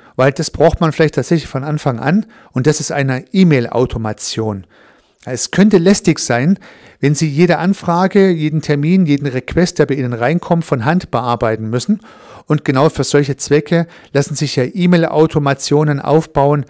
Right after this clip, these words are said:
also Sequenzen programmieren in diversen Tools, die dann in der Lage sind, bei gewissen Input-Aktionen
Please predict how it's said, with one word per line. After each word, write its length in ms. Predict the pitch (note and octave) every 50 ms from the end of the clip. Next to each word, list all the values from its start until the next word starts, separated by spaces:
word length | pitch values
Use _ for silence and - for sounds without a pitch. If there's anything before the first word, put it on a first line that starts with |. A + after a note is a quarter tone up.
| - _ _ _ _ - -
also 200 | C#3 B2+ - A#2+
Sequenzen 680 | - C3+ B2+ - - C3+ D3 E3+ E3 - F3 D#3+ C#3
programmieren 840 | - - D3+ D3 - - C3+ C3 C3 D3 F3+ F#3 F3+ F#3 F#3 F#3 F3
in 200 | - D#3+ C#3+ B2+
diversen 500 | - B2+ A2 B2 C3+ C#3 - - A2 -
Tools, 440 | - - F3+ G3+ G#3 - - - - - - - - _ _
die 80 | D#3 D3+
dann 160 | C#3+ C#3+ C#3+
in 80 | C#3 B2+
der 100 | C3 A#2+
Lage 360 | A#2+ A#2+ C3+ D#3 D3+ D#3 C#3
sind, 360 | - - D#3+ D#3 D3+ C#3+ - - - _ _ _ _ _
bei 180 | - C#3+ E3 F3+
gewissen 460 | - - C#3+ B2 D3 D3+ - C#3+ B2+
Input-Aktionen 1040 | - - F3 F#3+ - - - D3+ - - D3 C#3+ - - - D3 D3 D3+ D3 C#3+ C3